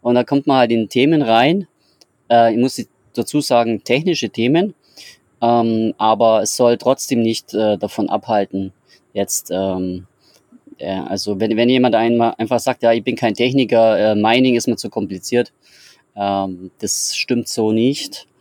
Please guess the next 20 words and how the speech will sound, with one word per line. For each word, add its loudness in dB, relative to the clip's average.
Er, 0
er 0
kann -2
sich -2
ja 2
Hilfe -2
suchen, -2
die -2
Community 0
ist -4
so -2
groß -2
und -6
ebenso 0
durch -2
Aktionen 2
wie 2
mit 2
dem 0
Jesse, 2